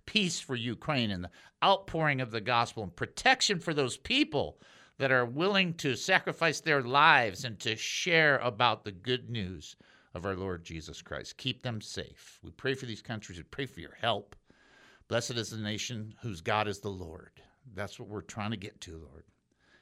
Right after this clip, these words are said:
Help us. We pray in Jesus' name. Amen and amen. Okay, so I have a huge, <clears throat> huge announcement. I had a huge thing in my throat there, but now I have a huge announcement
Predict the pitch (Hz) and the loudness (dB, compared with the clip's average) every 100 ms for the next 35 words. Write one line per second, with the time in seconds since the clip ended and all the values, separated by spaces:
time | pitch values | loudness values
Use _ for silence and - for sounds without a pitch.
0 | _ 131 - - - 104 90 - 113 107 | _ -4 -4 -10 -14 -12 -8 -2 0 0
1 | 82 95 107 110 - 85 76 80 - - | -4 -8 -8 -10 -8 -8 -8 -12 -16 -20
2 | - - _ - 110 98 95 87 85 - | -20 -20 _ -8 -6 -4 -6 -6 -10 -14
3 | - 95 92 - 95 95 92 87 98 113 | -12 -10 -10 -10 -8 -8 -8 -8 -8 -6
4 | 87 73 110 123 180 127 - - - - | -8 -10 -10 2 4 4 2 -12 -18 -4
5 | - 156 135 - - - 175 214 247 254 | 0 2 0 -4 -12 -12 -4 0 2 2
6 | 262 254 165 165 - 220 240 170 120 - | 0 -2 -4 -8 0 4 4 4 0 -6
7 | 135 175 208 220 170 180 151 135 113 123 | -2 2 2 2 0 2 2 2 -2 -6
8 | 143 - - _ - 127 131 123 165 202 | -6 -8 -20 _ -2 2 2 0 -4 -4
9 | 165 185 165 143 127 - 123 - 139 147 | -2 -2 0 0 -2 -2 -2 0 -2 0
10 | 139 165 147 139 120 120 170 180 185 139 | 2 4 4 2 0 -4 -4 -2 2 4
11 | 117 - 131 | 2 0 -8